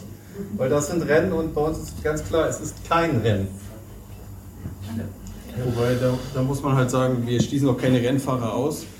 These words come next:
Speaker 2: <laughs> Den jungen Mann, den man eben im Beitrag gesehen hat, der gesagt hat, der schafft zum dritten Mal nicht, äh, ist im ersten Jahr bis Skagen gekommen. Das war der einzige, der es überhaupt so weit geschafft hatte, weil wir auch da Schnee hatten.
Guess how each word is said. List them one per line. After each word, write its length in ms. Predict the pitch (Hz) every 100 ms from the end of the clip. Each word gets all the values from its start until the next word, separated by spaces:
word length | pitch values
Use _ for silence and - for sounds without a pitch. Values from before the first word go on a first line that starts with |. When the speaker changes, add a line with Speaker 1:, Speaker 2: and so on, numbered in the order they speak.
| - - -
Speaker 2:
<laughs> 3000 | - 220 - - - 208 - - 240 - - - - - - - - - - 120 - 170 190 - 190 - - 123 92 - -
Den 160 | 147
jungen 200 | 156 156
Mann, 140 | 156 151
den 120 | 151
man 100 | 147
eben 160 | 151 151
im 120 | 131
Beitrag 360 | 135 139 165
gesehen 300 | 135 131 143
hat, 120 | 139 127
der 100 | 123
gesagt 300 | 123 131 139
hat, 140 | 123
der 120 | 123
schafft 280 | 117 127 -
zum 160 | 120 113
dritten 300 | 123 147 151
Mal 240 | 147 143
nicht, 360 | 147 151 - -
äh, 300 | 131 127 123
ist 180 | 120 123
im 160 | 123
ersten 340 | 123 139 - 143
Jahr 140 | 131
bis 160 | 123 120
Skagen 320 | 123 117 143
gekommen. 360 | 143 151 147 139
Das 180 | 107
war 100 | 120
der 160 | 113 113
einzige, 420 | 127 139 147 139 - -
der 100 | 120
es 100 | 117
überhaupt 300 | 123 123 123
so 80 | 127
weit 180 | 113 110
geschafft 380 | 110 127 127 151
hatte, 320 | 147 160 170 - - - -
weil 120 | 123
wir 120 | 120
auch 100 | 104
da 200 | 110 110
Schnee 300 | 143 151 151
hatten. 400 | 151 147 170 180